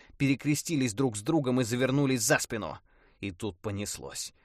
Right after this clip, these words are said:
Кости раздвигались и складывались в новые конструкции с такой скоростью,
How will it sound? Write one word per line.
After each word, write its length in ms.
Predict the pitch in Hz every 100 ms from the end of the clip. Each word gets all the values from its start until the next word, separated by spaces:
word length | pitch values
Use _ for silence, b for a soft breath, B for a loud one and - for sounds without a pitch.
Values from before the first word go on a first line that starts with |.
| b b b -
Кости 340 | 131 117 -
раздвигались 800 | 113 110 95 113 113 120 110 -
и 60 | 117
складывались 680 | - 123 123 117 120 117 110
в 80 | 117
новые 340 | 123 117 117
конструкции 640 | 131 120 - 139 - -
с 100 | 131
такой 300 | - 143 165
скоростью, 640 | 135 - 120 98 - -